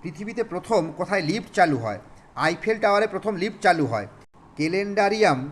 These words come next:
থেকে আমরা ইংরেজি ক্যালেন্ডার শব্দ পাই। এই শব্দটির অর্থ কী?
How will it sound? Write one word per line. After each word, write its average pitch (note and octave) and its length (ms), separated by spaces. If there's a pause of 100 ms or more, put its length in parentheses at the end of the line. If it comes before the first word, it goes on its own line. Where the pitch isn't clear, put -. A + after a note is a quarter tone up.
থেকে F#3 440
আমরা F3 280
ইংরেজি F3 680
ক্যালেন্ডার F#3+ 440
শব্দ D3+ 360
পাই। G#2 160 (280)
এই F#3 180
শব্দটির G3+ 480
অর্থ F3 300
কী? C3 320